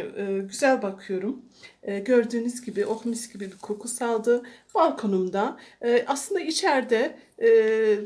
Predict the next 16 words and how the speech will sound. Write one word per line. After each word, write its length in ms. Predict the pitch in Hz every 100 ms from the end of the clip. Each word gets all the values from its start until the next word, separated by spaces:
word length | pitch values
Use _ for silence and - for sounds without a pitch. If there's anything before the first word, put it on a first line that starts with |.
| -
pek 240 | 320 330
yetişmiyor 640 | 285 277 285 - 208 175 185
bu 100 | 220
tarz, 420 | 214 190 185 -
e, 260 | 190 180 175 175 - -
bitkiler, 580 | 190 - 190 180 240 - - - -
nane. 440 | 214 180 185 220 - _ - - -
Ama 360 | 294 330 285 285
balkonda 640 | 339 269 233 196 214 262
hava 420 | 330 220 208 240 262
ve 120 | 220
güneşi 600 | 208 247 254 254 - 240
çok 220 | - 262
seviyor. 480 | - 214 156 156 165 - _ _ _ _ _ - -
Şimdi 280 | - 370 311
arkadaşlar 600 | 233 226 202 190 -